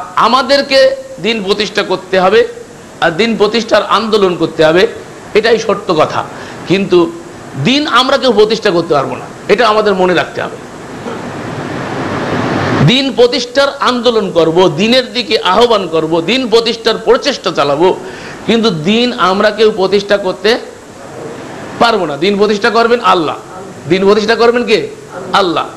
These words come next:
দিন প্রতিষ্ঠা বলতে রাষ্ট্র ক্ষমতায় দিন প্রতিষ্ঠা, এই কথাটা অনেক অংশে ঠিক না। যদি তাই হয়,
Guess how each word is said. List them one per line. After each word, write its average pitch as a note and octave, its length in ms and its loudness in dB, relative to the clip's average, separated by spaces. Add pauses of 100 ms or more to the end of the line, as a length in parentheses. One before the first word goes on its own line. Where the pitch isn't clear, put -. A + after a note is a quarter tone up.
(500)
দিন B3 280 2
প্রতিষ্ঠা A#3+ 460 2
বলতে A#3 320 2
রাষ্ট্র G3 340 0
ক্ষমতায় C#4+ 400 2
দিন A3 260 -4
প্রতিষ্ঠা, G#3 520 0
এই G3 180 2
কথাটা A3+ 400 0 (300)
অনেক G3 320 2
অংশে A3+ 240 2
ঠিক A#3 220 -4
না। D#3 140 0
যদি E3 260 -2
তাই G3+ 200 2
হয়, E3+ 220 2